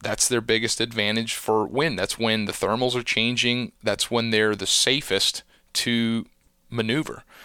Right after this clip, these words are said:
With that swirling wind, that changing wind, they can sense predation a whole lot better. And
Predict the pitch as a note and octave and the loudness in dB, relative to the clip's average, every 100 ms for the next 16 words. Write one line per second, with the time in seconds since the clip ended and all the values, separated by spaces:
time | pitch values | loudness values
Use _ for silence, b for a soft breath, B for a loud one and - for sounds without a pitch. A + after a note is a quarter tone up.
0 | B B - A#2+ B2+ A#2+ - A#2+ A#2+ B2 | B B -2 2 2 4 2 2 4 4
1 | A#2+ G#2+ A#2+ B2+ G2 - A#2+ B2 B2+ A2+ | 2 2 0 0 0 0 0 0 0 -2
2 | G#2 G#2 B2+ A2 G#2 - - - _ - | -2 0 0 0 -2 -6 -16 -20 _ -20
3 | _ _ _ _ - - B2+ A#2 A2+ - | _ _ _ _ -14 -2 -2 0 0 2
4 | A2+ - G#2+ G2+ A2 - E2+ A#2+ G#2+ G#2 | 0 0 0 2 2 0 -2 0 0 0
5 | F2 F#2 - F#2 D2 - _ B B B | -4 -6 -6 -6 -8 -14 _ B B B
6 | B B B B B _ _ - A#2 A#2 | B B B B B _ _ 0 2 4
7 | A2+ A2 | 2 -2